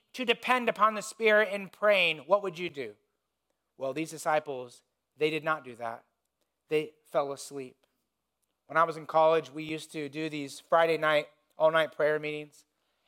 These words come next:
and we would regularly fall asleep. Someone would have to wake us up.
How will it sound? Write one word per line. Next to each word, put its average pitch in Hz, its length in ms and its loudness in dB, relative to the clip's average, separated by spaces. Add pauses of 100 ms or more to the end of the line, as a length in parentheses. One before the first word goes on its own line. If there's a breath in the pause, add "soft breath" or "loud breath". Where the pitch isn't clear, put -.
(120)
and 165 340 -2 (580)
we 151 140 -2
would 175 200 -2
regularly 127 640 -2
fall 139 200 2
asleep. 143 480 -6 (540)
Someone 160 320 -2
would 151 80 0
have 151 160 2
to 156 100 -2
wake 147 240 0
us 147 160 -4
up. 147 380 2